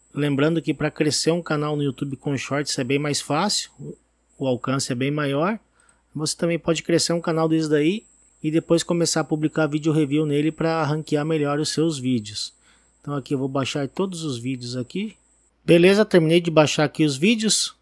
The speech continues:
Deu um total de vinte e um shorts em quinze minutos. Incrível isso daí. Incrível isso daí.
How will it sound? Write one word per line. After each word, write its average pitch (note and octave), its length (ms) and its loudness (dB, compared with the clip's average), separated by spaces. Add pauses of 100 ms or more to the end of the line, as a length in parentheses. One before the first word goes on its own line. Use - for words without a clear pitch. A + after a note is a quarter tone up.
(340)
Deu D3 160 0
um D#3+ 60 0
total D3 360 2
de C3+ 160 0
vinte F#3+ 360 2
e F#3+ 60 4
um F3+ 80 4
shorts F#3+ 560 2
em C#3+ 140 -2
quinze F#3+ 340 0
minutos. D#3+ 640 0 (500)
Incrível C#3+ 540 -2
isso - 160 -6
daí. C#3+ 340 -2 (320)
Incrível F3 600 2
isso C3+ 200 -4
daí. D3 440 -2